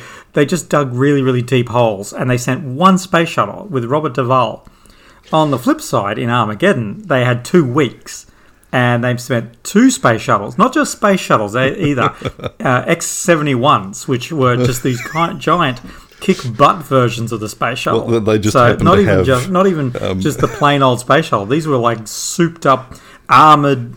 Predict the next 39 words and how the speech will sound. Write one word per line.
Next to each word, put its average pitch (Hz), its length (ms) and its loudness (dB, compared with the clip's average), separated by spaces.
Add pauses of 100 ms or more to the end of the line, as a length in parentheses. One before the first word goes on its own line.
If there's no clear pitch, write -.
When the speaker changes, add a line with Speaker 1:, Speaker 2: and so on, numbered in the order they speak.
(400)
Speaker 2:
<laughs> - 400 -18
Speaker 1:
machine 156 500 2
gun 131 260 2
toting, 131 440 0 (420)
uh, 160 220 -2
space 175 300 2
shuttles 110 260 -2
that 123 80 -4
they 123 120 -4
sent, 120 280 -4 (300)
as 139 140 0
well 240 280 2
as 120 160 2
Ben 156 380 0
Affleck, 139 440 0
who 127 100 0
would 117 100 0
later 127 220 2
go 120 220 0
on 113 120 -4
to 104 60 -8
be, 107 180 -2 (300)
to - 100 -20
be 120 120 -4
Batman, 123 600 -4 (400)
and 170 460 2
Speaker 2:
<laughs> - 0 -
Speaker 1:
Bruce 170 240 2
Willis. 202 500 -4
So, 151 640 2 (540)
uh, 320 340 -6 (260)
you 220 120 2
know, 143 180 4
and, - 540 -4
and 180 200 2
they, 202 280 2
and 170 200 0
they 175 160 2
actually 165 480 -4